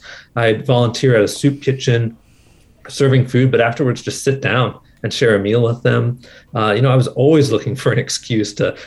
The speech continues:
to treat a neighbor and, and myself to a nice cup of coffee at one of the local cafes.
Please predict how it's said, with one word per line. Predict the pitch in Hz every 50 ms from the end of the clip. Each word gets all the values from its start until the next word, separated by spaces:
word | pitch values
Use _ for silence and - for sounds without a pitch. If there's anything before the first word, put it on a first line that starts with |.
| - -
to | -
treat | 117 - - - 139 123
a | 110 101
neighbor | 101 107 107 104 104 98 104
and, | 101 95 95 - - - - - _
and | 107 113 117 113
myself | 107 104 139 165 - - 156 - - 120 127 -
to | - - 131
a | 113
nice | 117 120 120 123
cup | - - 135 131
of | 113 -
coffee | - - 104 104 107 - - 107
at | 104 101
one | 107 107 107
of | 101
the | 101 98
local | 95 101 107 - - 92
cafes. | - - 104 101 - - 113 107 104 104 107 104 - - _